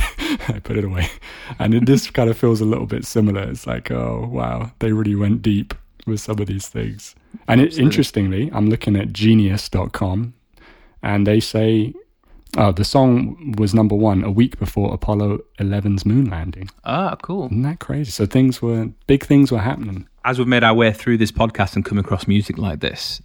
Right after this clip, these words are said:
Speaker 2: there's been a lot of sci-fi influence in, in
Speaker 1: Mm.
Speaker 2: these decades, you know, and, you know, you mentioned there about Apollo and stuff like that. It, it must have resonated with them so much, everything that was changing in the world and, you know,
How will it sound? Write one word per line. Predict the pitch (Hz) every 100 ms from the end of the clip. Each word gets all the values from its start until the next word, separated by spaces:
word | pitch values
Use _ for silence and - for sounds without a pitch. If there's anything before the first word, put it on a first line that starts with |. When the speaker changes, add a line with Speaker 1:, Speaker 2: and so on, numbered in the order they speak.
| -
Speaker 2:
there's | 107
been | - - 160
a |
lot | 151 147
of | -
sci-fi | - 123 139 143 - _ - 107 104
influence | - 107 107 104 95 - - - _ - -
in, | 117 120
in | 120
Speaker 1:
Mm. |
Speaker 2:
these | 92 -
decades, | - - 87 92 -
you |
know, | 90 85 98 -
and, | 107 107 - _
you | -
know, | 110
you | 101
mentioned | 101 110 101
there | 98
about | 98 101 -
Apollo | - 107 107 92
and | -
stuff | - -
like | -
that. | 101 - - - - _ _ _ _ _ _ _ -
It, | 101 110 - _ -
it | 117
must | 113 123 -
have | 101
resonated | 104 110 104 98 87 101
with | 95
them | 90 110
so | - 95
much, | 95 95 - -
everything | 98 113 104
that | 98
was | -
changing | - 98 98 98
in | 95
the | 92
world | 92 92 98
and, | 98 95 - - - _ _ -
you | 107
know, | 98